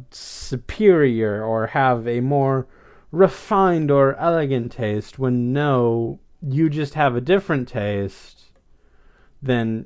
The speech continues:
everyone else. It's just, like, your taste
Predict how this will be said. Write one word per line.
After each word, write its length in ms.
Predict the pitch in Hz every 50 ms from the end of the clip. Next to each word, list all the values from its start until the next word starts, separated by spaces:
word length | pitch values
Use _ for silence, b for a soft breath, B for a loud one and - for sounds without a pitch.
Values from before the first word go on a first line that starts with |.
| - _
everyone 520 | - 139 135 120 120 123 117 113 113 107 120
else. 800 | 127 113 92 90 90 - - - - - - _ _ _ _ _ _ _ _ _ _ _ _ _ _ _ _ _ _ _ _ _ -
It's 300 | 160 165 160 143 - -
just, 420 | - - 185 175 151 143 - - - _ _
like, 280 | - 156 156 143 135 131
your 240 | 135 185 233 262
taste 720 | 233 - - 226 196 185 170 147 - - - - - -